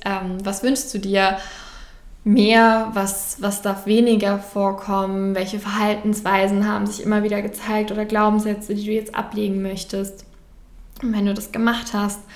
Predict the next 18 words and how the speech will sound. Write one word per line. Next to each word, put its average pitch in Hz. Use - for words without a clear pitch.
dann 202
nimmst 202
du 190
dir 208
ein 214
bisschen 262
Zeit, 208
um 208
dir 214
eine 208
neue 214
Intention 208
für 208
den 202
nächsten 214
Mondzyklus 196
zu -
setzen. -